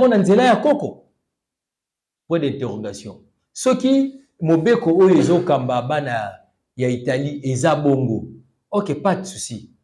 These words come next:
Mais soki eza bongo te, bana wana na nationalité bazwi yango ntango bakoli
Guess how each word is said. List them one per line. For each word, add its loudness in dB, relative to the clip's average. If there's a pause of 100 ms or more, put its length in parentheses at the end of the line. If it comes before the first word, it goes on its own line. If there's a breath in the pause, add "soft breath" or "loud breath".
(340)
Mais 6
soki 0
eza 4
bongo 2
te, -6 (1000)
bana 2
wana 4
na -4
nationalité -2
bazwi -2
yango -2
ntango -4
bakoli 2